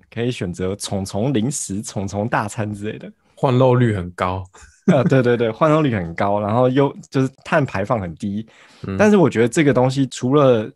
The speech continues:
Speaker 1: 吃不习惯，然后对那东西的形状有点，有点偏见之外，还有一个很大问题是，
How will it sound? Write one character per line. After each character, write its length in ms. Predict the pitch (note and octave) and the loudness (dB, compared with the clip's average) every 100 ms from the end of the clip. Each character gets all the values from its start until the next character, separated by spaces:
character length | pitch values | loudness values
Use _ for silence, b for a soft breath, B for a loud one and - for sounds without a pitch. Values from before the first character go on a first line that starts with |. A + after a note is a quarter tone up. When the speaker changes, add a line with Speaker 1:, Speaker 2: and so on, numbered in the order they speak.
| _ | _
Speaker 1:
吃 180 | - - | -6 -4
不 140 | C3+ | -2
习 200 | C#3+ - | -4 -4
惯， 320 | F#2+ C3 F#2+ E2 | -2 0 0 -4
然 120 | G#2 | -2
后 120 | B2 | -2
对 340 | A#2 C#3+ C3 A#2+ | 0 0 2 2
那 160 | B2+ | 2
东 200 | A#2 A#2 | 2 0
西 280 | A#2 A#2 A2+ | -2 -4 -2
的 120 | G#2+ | -2
形 400 | G#2 - F2 G2 | -2 -8 -6 -6
状 260 | G#2+ A#2+ G2+ | -2 -2 0
有 180 | F#2+ G#2+ | -4 -2
点， 280 | G2+ E2+ - _ _ - | -2 -4 -12 _ _ -4
有 60 | |
点 160 | G#2+ G2+ | -2 -2
偏 280 | F2 - G#2 | -4 -4 -4
见 240 | A2+ A2+ F#2+ | -2 -2 -2
之 160 | - | -4
外， 140 | G#2 E2+ | -2 0
还 120 | A#2+ | 2
有 120 | C#3+ | 2
一 20 | |
个 320 | A2+ A2+ A#2 - | 2 0 -2 -8
很 180 | - F2 | -14 -6
大 180 | A#2 | -2
问 140 | B2 A2+ | -2 -2
题 140 | F#2 | -6
是， 240 | F#2 A2+ | -4 -6